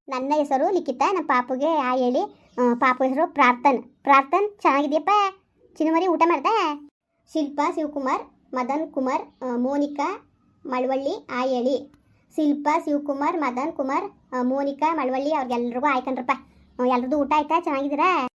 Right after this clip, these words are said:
ಆ, ದೊಡವ ಓಲ್ಡ್ ಜಿಪುಣ ಮಜ್ಜಿಗೆ ಬುಂದಿ ಸ್ಟೋರಿ ಹಾಕಿ. ಆ, ನೋಡ್ರವ, ಅಲ್ಲೇ ಇದಕ್ಕಿಲ್ವ ಚಾನಲಲ್ಲಿ ಹಳೆ ವಿಡಿಯೋಗಳೆಲ್ಲ ಅವಲ್ಲ, ಹೋಗಿ ನೋಡಿ. ಆ, ಈಗ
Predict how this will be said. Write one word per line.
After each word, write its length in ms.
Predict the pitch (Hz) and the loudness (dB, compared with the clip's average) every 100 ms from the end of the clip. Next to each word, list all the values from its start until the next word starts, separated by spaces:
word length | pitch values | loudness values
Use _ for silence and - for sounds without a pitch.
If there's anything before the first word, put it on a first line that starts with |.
| _ - | _ -12
ಆ, 100 | 226 | -8
ದೊಡವ 360 | 220 233 247 285 | -4 -2 0 2
ಓಲ್ಡ್ 420 | 311 285 277 311 254 | 4 4 2 0 -2
ಜಿಪುಣ 320 | 277 277 277 320 392 - _ _ 269 | -4 -4 -2 -4 -6 -10 _ _ -4
ಮಜ್ಜಿಗೆ 440 | 262 240 277 294 | -4 -4 -2 0
ಬುಂದಿ 320 | 294 277 262 | 0 -2 -4
ಸ್ಟೋರಿ 320 | 294 277 269 | -2 -2 0
ಹಾಕಿ. 580 | 269 247 294 262 - _ _ _ _ _ | 0 -2 -4 -6 -6 _ _ _ _ _
ಆ, 380 | 233 254 269 262 | -2 0 0 0
ನೋಡ್ರವ, 380 | 277 320 330 330 381 | 2 2 4 2 2
ಅಲ್ಲೇ 260 | 320 320 349 | 2 2 2
ಇದಕ್ಕಿಲ್ವ 300 | 285 311 339 | 0 0 2
ಚಾನಲಲ್ಲಿ 400 | 311 285 311 330 | 4 4 2 2
ಹಳೆ 260 | 302 277 | 2 2
ವಿಡಿಯೋಗಳೆಲ್ಲ 400 | 294 285 277 285 285 | 2 0 2 2 2
ಅವಲ್ಲ, 180 | 262 285 294 294 - _ | 0 -2 -4 -8 -20 _
ಹೋಗಿ 240 | 285 294 | 2 4
ನೋಡಿ. 640 | 277 277 269 294 285 - _ _ | 2 2 0 0 -2 -12 _ _
ಆ, 120 | 262 269 | -2 0
ಈಗ 160 | 277 | 4